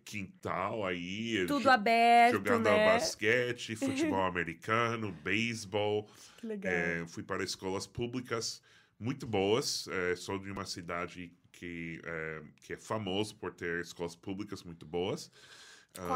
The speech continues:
Speaker 2: é o
Speaker 1: Ah,
Speaker 2: nome?
Speaker 1: Newton, Newton.
Speaker 2: Newton.
Speaker 1: É, do lado de Boston.
Speaker 2: Ah, ok.
Speaker 1: É, ah, sei lá, eu não tenho muito, eu fiz essas coisas de jogar esporte no time do, joguei
Speaker 2: Da
Speaker 1: futebol,
Speaker 2: escola.
Speaker 1: futebol de vocês.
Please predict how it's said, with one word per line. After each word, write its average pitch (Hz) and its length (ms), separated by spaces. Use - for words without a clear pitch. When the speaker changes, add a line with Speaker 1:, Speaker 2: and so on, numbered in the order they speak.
Speaker 2:
é - 20
o - 20
Speaker 1:
Ah, 240 40
Speaker 2:
nome? 233 340
Speaker 1:
Newton, 92 480
Newton. 98 240
Speaker 2:
Newton. 185 280
Speaker 1:
É, - 160
do 214 100
lado 226 300
de 127 120
Boston. 82 460
Speaker 2:
Ah, 269 240
ok. 214 260
Speaker 1:
É, 87 500
ah, 127 260
sei 110 200
lá, 110 440
eu 104 160
não 123 140
tenho 139 180
muito, 120 580
eu 120 160
fiz 123 400
essas 110 240
coisas 107 440
de 92 240
jogar 92 400
esporte 92 600
no 95 100
time 95 520
do, 87 480
joguei 104 200
Speaker 2:
Da 208 60
Speaker 1:
futebol, - 340
Speaker 2:
escola. 180 40
Speaker 1:
futebol 101 540
de 104 120
vocês. 101 680